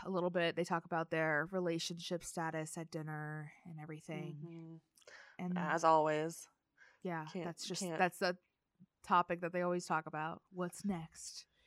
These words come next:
Speaker 1: It's like, can we just, like, enjoy what we're doing right now and just, like, live in the moment for a second?
Speaker 2: No.
Speaker 1: No.
Speaker 2: 'Cause we wanna
Speaker 1: S-
Speaker 2: fuck. <laughs>
Speaker 1: Exactly. That is true.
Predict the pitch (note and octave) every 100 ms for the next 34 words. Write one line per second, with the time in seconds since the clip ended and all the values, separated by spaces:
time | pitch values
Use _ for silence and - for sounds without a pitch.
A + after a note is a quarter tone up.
0 | - - - _ _ - G#3+ - A#3 C4
1 | D#4+ - C#4+ B3+ F#3+ E3+ E3+ E3+ F3+ F3+
2 | - _ _ _ _ - G#3 - G3+ G3
3 | G3 F#3+ F3+ F#3 F#3 F#3 F3+ F3+ F3 F3+
4 | F#3 F#3 - F3+ F3 F#3+ F#3 F3+ F3+ F3+
5 | F3+ F3+ - F#3+ F3+ - F3+ F#3+ F3 -
6 | _ - D#3+ D3+ - _ _ _ _ _
7 | - G3 E3+ A#2+ - _ _ _ - F#3
8 | F#3+ F#3+ F3+ - E3+ - - - - -
9 | E4+ F#4 - G4 F3+ F#3+ C#3+ F3+ E3+ E3+
10 | F3 G#4 G3+ F3+